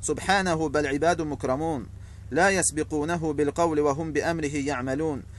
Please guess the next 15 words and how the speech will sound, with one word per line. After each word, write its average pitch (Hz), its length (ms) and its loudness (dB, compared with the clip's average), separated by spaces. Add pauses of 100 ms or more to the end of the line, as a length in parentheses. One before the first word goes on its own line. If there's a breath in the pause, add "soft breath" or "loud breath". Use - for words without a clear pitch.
(280 loud breath)
Ya'lamu 165 540 2
ma 160 180 2
beyna 170 380 0
əydihim 147 400 -2
və 139 160 -4
ma 131 80 -2
xalfahum 147 560 -2
və 143 140 0
la 143 100 0
yəşfə'una 147 720 -2
illa 151 320 2
limen 135 320 -2
irtada 147 460 0 (100)
və 131 140 0
hum 160 180 -4